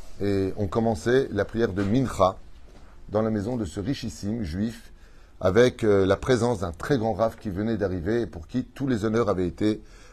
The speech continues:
attribués. Tapis rouge, on lui embrassait la main, Kvod Arav. Vraiment,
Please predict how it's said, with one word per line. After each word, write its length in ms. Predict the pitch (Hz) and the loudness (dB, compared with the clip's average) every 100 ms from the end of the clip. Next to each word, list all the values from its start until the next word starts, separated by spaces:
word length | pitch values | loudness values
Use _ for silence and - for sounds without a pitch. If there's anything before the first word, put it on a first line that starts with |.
| - | 0
attribués. 520 | 101 - 98 95 82 - - | 0 2 0 0 -2 -8 -12
Tapis 260 | - 87 92 | -6 -6 -4
rouge, 520 | 82 104 107 101 85 87 | -2 0 0 -2 -4 -6
on 60 | 90 | -4
lui 80 | 95 | -2
embrassait 340 | 87 90 85 | -2 -4 -6
la 100 | 87 | -6
main, 320 | 101 117 107 | -2 0 0
Kvod 280 | 87 90 85 | -2 -4 -2
Arav. 440 | 85 104 113 101 87 - - - - - - | 0 4 6 4 0 -18 -20 -20 -20 -20 -12
Vraiment, 480 | 85 113 131 135 98 | -2 0 2 0 -2